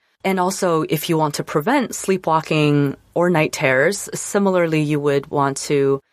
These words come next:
make sure your kid has enough sleep and regular sleep, and just make sure that their environment is safe. Like, if you have a sleepwalker, it might be even more important to,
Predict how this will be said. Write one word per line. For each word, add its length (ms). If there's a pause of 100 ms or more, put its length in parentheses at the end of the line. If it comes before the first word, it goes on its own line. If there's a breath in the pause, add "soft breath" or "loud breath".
(220)
make 200
sure 240
your 220
kid 200
has 220
enough 280
sleep 400
and 160
regular 420
sleep, 460 (380)
and 380 (160)
just 200
make 180
sure 160
that 180
their 160
environment 640
is 100
safe. 500
Like, 180
if 120
you 80
have 160
a 40
sleepwalker, 720
it 180
might 200
be 160
even 200
more 300
important 520 (100)
to, 360